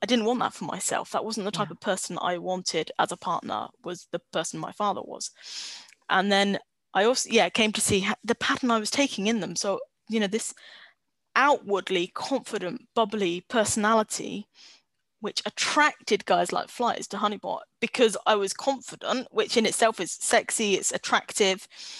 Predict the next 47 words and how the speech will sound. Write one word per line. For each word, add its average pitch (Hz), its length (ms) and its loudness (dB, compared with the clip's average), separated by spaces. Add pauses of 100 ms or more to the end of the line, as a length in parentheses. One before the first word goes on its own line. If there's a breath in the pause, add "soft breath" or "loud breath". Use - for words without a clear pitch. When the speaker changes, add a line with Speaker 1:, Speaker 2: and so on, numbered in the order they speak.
(560 loud breath)
Speaker 1:
And 220 180 4
then 226 420 4 (520 soft breath)
because 240 340 0
I 247 100 4
had 247 500 0
really 214 340 0
nobody 202 360 -2
outside 226 500 -4
of 196 140 -8
them, 185 360 -12 (160)
as 202 80 -10
soon 226 220 -2
as 214 140 -2
we'd, 202 180 -2 (100)
that, 190 200 2
it 147 240 -2
kind 208 180 0
of 170 100 -6 (100)
clicked - 760 4 (260 loud breath)
and 202 80 -4
we 202 80 4
were 190 80 4
now 185 220 4
in 180 140 4 (160)
a 175 120 -2
relationship, 170 800 -2
I 196 80 2
didn't 185 140 -4
want 185 120 -8
to - 60 -4
let - 140 -4
go 185 120 -8
of - 160 -10
them. 165 180 -12
I - 60 -8
wanted 180 300 -8
to - 120 -20
do - 20 -12 (240)
everything 233 540 0
I 180 80 0
could - 460 -6 (540 loud breath)
to 208 100 -2
keep - 380 -2
them. - 240 -10 (460 soft breath)
And 190 180 2
the 190 60 -10
s-, - 160 -2